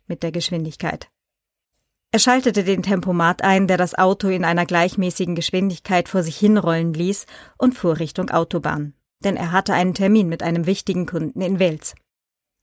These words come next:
Nebenbei blickte er aufs Handy, das in der vorgesehenen Halterung steckte, und diktierte die Adresse, die er ansteuerte, via Sprachassistent seinem Navigationsgerät. Plötzlich beschleunigte der E-Dreamer völlig unerwartet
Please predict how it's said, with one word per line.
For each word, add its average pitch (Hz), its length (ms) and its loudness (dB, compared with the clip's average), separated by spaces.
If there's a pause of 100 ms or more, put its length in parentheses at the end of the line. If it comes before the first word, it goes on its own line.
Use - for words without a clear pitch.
(240)
Nebenbei 202 460 4
blickte 190 320 -2
er 180 160 4
aufs - 180 -4
Handy, 196 400 2 (300)
das 196 180 2
in 202 100 2
der 190 120 2
vorgesehenen 180 680 0
Halterung 190 440 2
steckte, - 500 -2 (200)
und 240 200 0
diktierte 190 440 -2
die 170 140 0
Adresse, 170 480 0
die 180 100 0
er 175 140 2
ansteuerte, 180 840 0
via 202 160 2
Sprachassistent 175 1000 -2
seinem 180 300 -2
Navigationsgerät. 180 1120 -4 (800)
Plötzlich 240 480 0
beschleunigte 208 640 2
der 190 160 0
E-Dreamer 185 500 -4
völlig 202 360 0
unerwartet 180 720 0